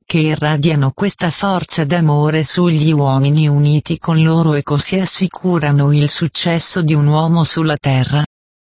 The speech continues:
che annuncia a miscredenti il mio Vangelo. Il collegamento dal regno spirituale alla terra esiste ininterrottamente,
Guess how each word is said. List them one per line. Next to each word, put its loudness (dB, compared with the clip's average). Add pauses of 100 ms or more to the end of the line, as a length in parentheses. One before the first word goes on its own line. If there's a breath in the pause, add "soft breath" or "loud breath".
(120)
che -2
annuncia 2
a 0
miscredenti 0
il 2
mio 2
Vangelo. 0 (800)
Il 2
collegamento 0
dal 0
regno 2
spirituale -2
alla -2
terra -2
esiste 0
ininterrottamente, 0